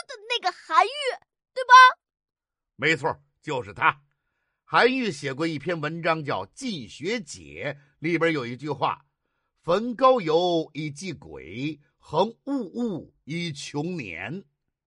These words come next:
Speaker 1: 这话啥意思啊？
Speaker 2: 高啊，这里指的是灯油。鬼字指的是白天太阳的影子，在这里呢，就是指白天。焚高继鬼就是到了晚上点着油灯，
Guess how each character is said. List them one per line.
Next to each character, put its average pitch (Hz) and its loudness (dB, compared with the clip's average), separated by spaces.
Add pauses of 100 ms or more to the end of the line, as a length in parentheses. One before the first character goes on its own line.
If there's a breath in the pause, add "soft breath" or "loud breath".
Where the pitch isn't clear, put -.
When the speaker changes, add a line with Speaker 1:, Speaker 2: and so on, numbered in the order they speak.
(420)
Speaker 1:
这 453 -8
话 403 0
啥 269 -8
意 427 -4
思 247 -12
啊？ 175 -10 (500)
Speaker 2:
高 196 4
啊， 107 -4 (380)
这 185 4
里 165 4
指 110 -10
的 120 -6
是 110 -12
灯 160 -2
油。 95 -10 (680)
鬼 104 -6
字 214 -6 (220 soft breath)
指 175 2
的 175 0
是 143 0
白 185 0
天 196 -4
太 165 2
阳 104 -2
的 98 -8
影 76 -14
子， 156 -6 (360)
在 131 -2
这 127 -2
里 87 -10
呢， 78 -18 (220)
就 160 -6
是 135 -8
指 - -14
白 95 -6
天。 - -14 (760)
焚 233 -2
高 269 6
继 196 -6
鬼 92 -10
就 127 -6
是 131 -6
到 135 0
了 120 0
晚 92 -6
上 123 -8
点 92 -12
着 147 -2
油 160 -6
灯， 233 2